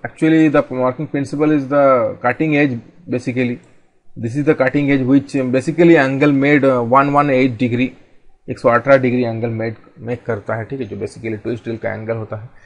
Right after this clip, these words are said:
तो the rotating edge of the drill exerts a large force on the workpiece। अब जो रोटेट करता है क्लॉकवाइज डायरेक्शन में, तो एज जो रहता है, जो एज इसका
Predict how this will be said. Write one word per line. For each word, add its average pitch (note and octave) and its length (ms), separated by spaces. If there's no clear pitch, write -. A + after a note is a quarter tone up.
तो F#3 320
the D3 160
rotating F3+ 480
edge C3 480
of C3 160
the B2+ 140
drill D#3+ 260
exerts D3+ 580
a C3 140
large C3+ 400
force C3 480
on B2 160
the A2+ 160
workpiece। C#3+ 640
अब A#2 140
जो C3+ 100
रोटेट C3 340
करता D3+ 220
है C#3+ 80
क्लॉकवाइज C#3+ 600
डायरेक्शन C3+ 340
में, A#2+ 140
तो B2 100
एज D#3+ 500
जो C3+ 200
रहता A#2+ 340
है, G#2+ 180
जो B2 220
एज D3+ 340
इसका D3+ 380